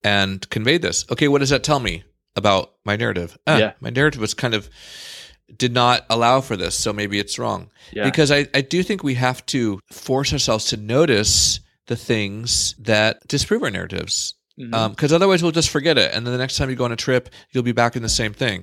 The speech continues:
Speaker 1: Like,
Speaker 2: Totally.
Speaker 1: "Ah, I better do these emails." So it's, it's in the place I went to coaching school, the Hudson Institute of Santa Barbara, they talk about both learning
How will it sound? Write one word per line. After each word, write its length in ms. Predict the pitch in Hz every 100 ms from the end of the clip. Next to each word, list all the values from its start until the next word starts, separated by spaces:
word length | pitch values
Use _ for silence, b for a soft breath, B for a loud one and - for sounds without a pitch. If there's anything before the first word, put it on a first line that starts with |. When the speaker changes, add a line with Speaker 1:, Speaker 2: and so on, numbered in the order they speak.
| -
Speaker 1:
Like, 120 | 98
Speaker 2:
Totally. 100 | 104
Speaker 1:
"Ah, 140 | 127 127
I 40 |
better 160 | 117 113
do 100 | 110
these 140 | 104
emails." 380 | 120 101 87 - B B -
So 180 | - 135
it's, 160 | - -
it's 260 | 143 - - B B
in 260 | 139 139 117 -
the 80 | 127
place 240 | 131 156 -
I 160 | 127 143
went 340 | 143 127 117 - _
to 100 | -
coaching 320 | - 113 107 110
school, 260 | - 104
the 80 | 101
Hudson 340 | 107 110 107 104
Institute 340 | 101 107 107
of 80 | 101
Santa 180 | 104 98
Barbara, 380 | 139 127 107 B B B B B B
they 80 | 135
talk 200 | 147 131
about 200 | 120 101
both 220 | 117 110
learning 440 | 113 123 123 120